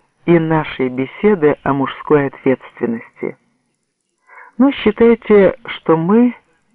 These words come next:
и не начинали разговора, коль ни единым словом не вспомнили о детях. Менее всего хочется повторять прописные истины.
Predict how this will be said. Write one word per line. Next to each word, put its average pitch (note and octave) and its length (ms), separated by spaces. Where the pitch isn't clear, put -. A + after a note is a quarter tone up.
и A3+ 60
не C4+ 180
начинали A#3 600
разговора, B2+ 680
коль C#3+ 240
ни C#3 220
единым F3 360
словом B2+ 440
не F#3+ 180
вспомнили F#3 640
о G3+ 120
детях. - 640
Менее A#3 480
всего G#3+ 360
хочется F#3 500
повторять E3 680
прописные E3 760
истины. A#2+ 680